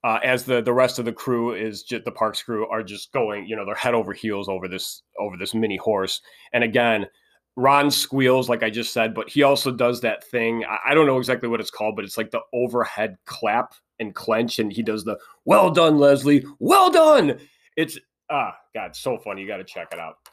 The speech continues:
So the funny interaction between Ben and Leslie is that, actually not just Ben and Leslie, Ben and the parks crew, is that when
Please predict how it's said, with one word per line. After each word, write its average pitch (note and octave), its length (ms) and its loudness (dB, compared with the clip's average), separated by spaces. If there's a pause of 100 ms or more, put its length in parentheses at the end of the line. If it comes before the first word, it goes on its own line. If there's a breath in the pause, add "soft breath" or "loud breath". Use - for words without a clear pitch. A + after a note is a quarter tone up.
(460)
So E3+ 460 4 (520)
the D#3 180 4
funny G3 680 2 (220)
interaction C#3+ 580 4
between A#2+ 360 -6
Ben A#2 220 -2
and G#2 120 -8
Leslie G#2 560 -8
is G2 220 -16
that, G2 440 -8
actually F3 300 2
not C#3+ 180 2
just C3 160 -8
Ben A#2+ 180 0
and G#2+ 100 -6
Leslie, G#2 300 -4
Ben G#2+ 180 -4
and G2+ 80 -8
the F#2+ 60 -10
parks A2 340 -2
crew, G2 180 -12
is G2 120 -12
that G2 180 -4
when G2 260 -6